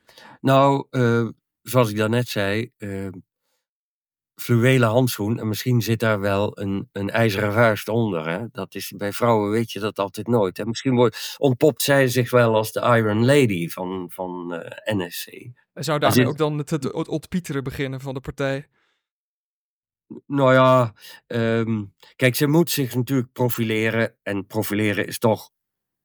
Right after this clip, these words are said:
Speaker 1: tegenover de linkse oppositie. Maar, maar vooral ook tegenover Wilders. Nicolien van Vroonhoven is, heeft in de afgelopen maanden eigenlijk maar met één ding heel veel aandacht getrokken.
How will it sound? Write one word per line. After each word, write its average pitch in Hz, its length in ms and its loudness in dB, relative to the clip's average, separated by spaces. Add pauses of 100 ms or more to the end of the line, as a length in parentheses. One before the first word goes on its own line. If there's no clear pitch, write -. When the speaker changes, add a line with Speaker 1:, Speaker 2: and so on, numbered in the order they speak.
(160)
Speaker 1:
tegenover 107 480 0
de 92 100 -4
linkse 107 340 -2
oppositie. 120 680 -4 (800)
Maar, 110 160 -6 (300)
maar 98 260 2
vooral 110 260 4
ook 104 200 2 (480)
tegenover 104 640 0
Wilders. 82 560 -2 (100)
Nicolien 123 440 2
van 113 160 -2
Vroonhoven 113 580 2
is, 101 180 -8
heeft 110 260 -6
in 110 120 0
de 98 60 2
afgelopen 104 440 -2
maanden 107 340 2
eigenlijk 95 280 -8
maar 95 280 -6 (280)
met 95 260 -14
één 135 180 4
ding 107 160 2
heel 110 160 2
veel 107 160 -4
aandacht 120 540 0
getrokken. - 640 -8